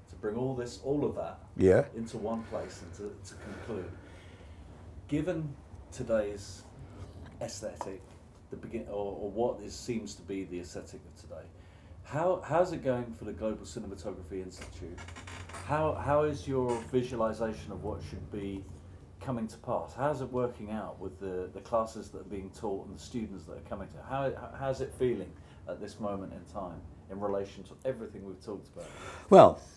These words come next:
Speaker 2: uh, okay. It's kind of like this. Uh, we are not catching fish for student,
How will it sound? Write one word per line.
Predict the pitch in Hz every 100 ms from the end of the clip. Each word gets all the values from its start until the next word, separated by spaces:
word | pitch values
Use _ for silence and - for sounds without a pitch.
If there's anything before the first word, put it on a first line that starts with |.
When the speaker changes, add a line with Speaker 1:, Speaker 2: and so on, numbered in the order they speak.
| - -
Speaker 2:
uh, | 131 120
okay. | 147 113 71 - - - - - - - - 120 - - -
It's | 147 - - -
kind | - - 151 151 131
of | 113
like | 101
this. | - - - - - - - - - - - - - - - -
Uh, | 95 92 90 87 82 - - - - - - - - - - - - - - - - - - - - - - -
we | 110 131 190
are | 208 147
not | 143 139 -
catching | 160 - 120 110
fish | - - - -
for | 120 101
student, | - - - - - 90 50 -